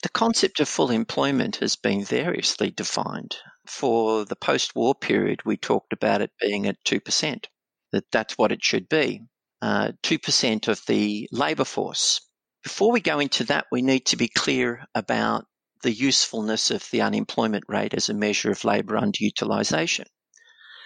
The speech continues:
So another problem with the nairu, to say that this level of unemployment somehow equates to this level of accelerating inflation,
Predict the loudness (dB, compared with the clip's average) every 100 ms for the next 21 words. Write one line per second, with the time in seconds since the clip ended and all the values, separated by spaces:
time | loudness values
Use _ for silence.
0 | -8 -2 0 4 4 2 0 _ _ 0
1 | 2 2 0 0 0 2 0 0 0 0
2 | 0 2 2 0 -2 -2 0 0 -2 -6
3 | -2 -2 2 0 0 -2 0 0 -2 -6
4 | -6 -4 -2 -2 -4 -6 -14 -14 -4 -2
5 | 0 0 -2 -2 -2 -2 -2 -2 -2 -2
6 | 0 0 0 0 -2 -6 _ -2 -2 -4
7 | -8 -10 -10 -4 -2 0 2 0 -2 -4
8 | -4 -2 -2 -2 -6